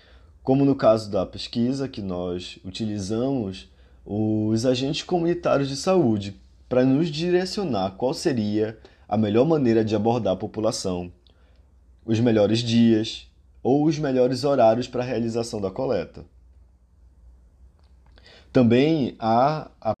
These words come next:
padres, pastores, donos de espaços tradicionais dentro daquela população, pra que essa articulação seja feita de maneira com que a população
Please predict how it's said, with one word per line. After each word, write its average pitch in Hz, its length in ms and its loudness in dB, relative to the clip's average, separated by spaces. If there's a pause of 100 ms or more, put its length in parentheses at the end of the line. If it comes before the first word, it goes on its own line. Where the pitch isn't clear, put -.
padres, 110 720 2 (340)
pastores, 110 1000 -2 (440)
donos 127 480 2
de 101 800 -4
espaços - 800 -2 (160)
tradicionais 113 960 -2
dentro 113 400 -4
daquela 95 380 -6
população, 98 800 -8 (520)
pra 117 140 2
que 127 100 -2
essa 127 240 0
articulação 127 600 -6
seja 127 320 -8
feita 113 640 -4 (400)
de 104 160 -2
maneira 123 580 2
com 135 320 -8
que 135 720 -4 (560)
a 123 120 0
população 135 1080 -4